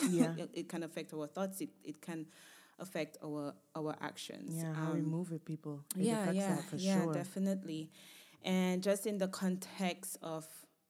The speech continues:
Speaker 1: friendship, and
Speaker 2: Mm-hmm.
Speaker 1: we won't only be covering friendships, we'll be covering numerous, you know, other contexts like relationships
Speaker 2: Mm-hmm.
Speaker 1: and, um,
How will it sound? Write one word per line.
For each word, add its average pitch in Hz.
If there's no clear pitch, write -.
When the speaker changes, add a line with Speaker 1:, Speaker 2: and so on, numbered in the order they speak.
Speaker 1:
friendship, 175
and 165
Speaker 2:
Mm-hmm. 180
Speaker 1:
we 180
won't 202
only 190
be 170
covering 160
friendships, 156
we'll 156
be 151
covering 170
numerous, 170
you 196
know, 156
other 185
contexts -
like 151
relationships 160
Speaker 2:
Mm-hmm. 165
Speaker 1:
and, 160
um, 151